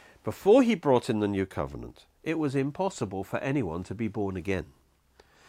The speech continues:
So it was impossible for their spirits to go to heaven. You see, when they believed, like Abraham, it was reckoned to them for righteousness. They received righteousness,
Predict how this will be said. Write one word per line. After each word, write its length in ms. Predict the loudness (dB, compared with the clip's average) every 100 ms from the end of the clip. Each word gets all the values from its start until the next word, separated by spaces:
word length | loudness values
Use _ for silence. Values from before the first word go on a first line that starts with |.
| -20 _ -6
So 240 | 0 2
it 100 | 2
was 160 | 0 2
impossible 640 | 2 2 0 2 -2 -2
for 160 | -4 -4
their 140 | -4
spirits 580 | -4 -2 0 0 -2 -8
to 100 | -12
go 400 | -2 0 0 -4 -10 _ _ _ _ -4
to 140 | 0
heaven. 340 | 2 0 -2 -10 _ _ _ _ -20 -20 -20 -20 -8
You 60 | -6
see, 240 | 0 0
when 240 | 2 0 2
they 140 | 2
believed, 800 | 4 2 4 2 0 0 -2 0
like 240 | 0 2
Abraham, 600 | 0 0 -2 -4 -6 -6 -10 -14 -4
it 140 | 0
was 160 | 0 4
reckoned 400 | 2 4 -2 0
to 100 | -2
them 220 | 0 -2
for 120 | 0
righteousness. 640 | 2 2 -2 -12 -10 -16
They 200 | -2 2
received 720 | 2 0 -2 -2 0 0 -4 0
righteousness, 920 | 0 0 -6 -12 -8 -8 -8 -14